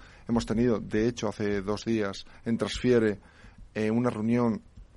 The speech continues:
con distintos empresarios, eh, finlandeses y suecos y, por supuesto, con la embajadora de Finlandia, con el embajador, eh, de Su-, de Suecia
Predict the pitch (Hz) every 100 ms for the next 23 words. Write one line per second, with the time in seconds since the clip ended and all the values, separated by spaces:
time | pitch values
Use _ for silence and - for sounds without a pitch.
0 | - 117 110 - 139 120 117 98 - 113
1 | 110 101 - - 110 104 101 98 98 104
2 | 101 104 104 98 - 123 120 160 - -
3 | 123 113 - - - 113 104 - - -
4 | - 104 98 - 107 104 - 98 110 107
5 | 101 95 - - - 107 98 98 107 110
6 | 101 - 117 107 104 104 101 101 98 95
7 | 95 - - - - - - 110 123 123
8 | 117 107